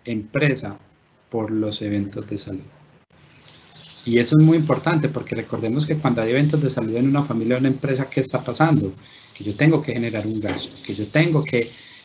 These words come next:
eh, eh, invertir en prestaciones de salud para realmente, eh, eh, tener esos servicios. Y si no tengo una provisión, un patrimonio, un capital de respaldo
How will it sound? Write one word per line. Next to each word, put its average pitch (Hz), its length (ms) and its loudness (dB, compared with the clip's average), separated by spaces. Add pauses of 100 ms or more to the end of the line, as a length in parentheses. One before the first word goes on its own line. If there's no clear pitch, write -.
(140)
eh, 107 200 -6 (260)
eh, 107 380 -4
invertir 113 500 0
en 127 200 0
prestaciones 117 580 -4
de 131 100 2
salud 120 360 2
para 113 200 0
realmente, 113 760 2 (400)
eh, 104 320 0 (800)
eh, 107 260 -2 (200)
tener 113 260 2
esos 113 220 -2
servicios. 117 500 -2 (100)
Y 131 80 2
si 131 140 4
no 123 140 2
tengo 151 260 6
una 156 180 8
provisión, 120 560 0
un 107 140 -6
patrimonio, 123 560 0
un 107 100 0
capital 120 540 0
de 131 80 -2
respaldo 143 680 2